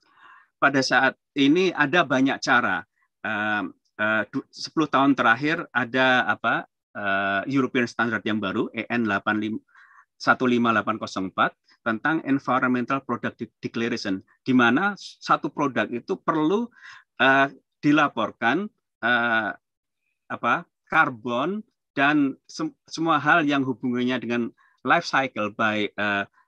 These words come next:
apa, eh, eh, polusi udara, tanah, begitu ya. Eh, itu mulai dari production stage,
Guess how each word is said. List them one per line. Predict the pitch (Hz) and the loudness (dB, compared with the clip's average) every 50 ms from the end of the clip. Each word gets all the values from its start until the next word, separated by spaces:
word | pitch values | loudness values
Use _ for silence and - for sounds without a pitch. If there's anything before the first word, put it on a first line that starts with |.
| _ _ _ | _ _ _
apa, | 98 104 104 - - 120 127 131 131 - _ - | -2 -2 -2 0 2 4 4 4 2 -2 _ -10
eh, | 113 98 95 95 98 95 95 98 - | -8 -6 -4 -4 -4 -4 -6 -8 -10
eh, | - _ - - - 107 95 - | -14 _ -18 -10 -8 -8 -8 -6
polusi | _ 147 143 139 123 113 - - - 117 107 101 98 - | _ -2 0 0 0 0 -4 -6 -4 -4 -4 -4 -4 -4
udara, | 127 113 113 123 120 127 131 123 123 120 - | -4 -4 0 0 0 2 2 2 0 0 0
tanah, | _ - 117 120 120 113 117 - - - - - _ | _ -2 0 0 0 0 0 0 -2 -2 -6 -12 _
begitu | - 90 98 95 87 107 110 | -16 -12 -12 -10 -6 -6 -4
ya. | 110 123 170 - - - - - - - _ | -4 -4 -4 -6 -12 -20 -20 -20 -20 -16 _
Eh, | - 95 104 107 117 107 123 - | -4 -4 -2 -2 -2 -4 -4 -4
itu | 190 175 | -2 0
mulai | 165 156 156 151 | 0 0 0 0
dari | 135 120 120 | 0 -2 -2
production | 135 - 143 123 110 - - - 135 120 | -2 -4 -6 -2 -2 -2 -2 -2 -4 -6
stage, | - - - - 160 202 208 - - - | -6 -8 -6 -4 -4 -4 -4 -8 -14 -18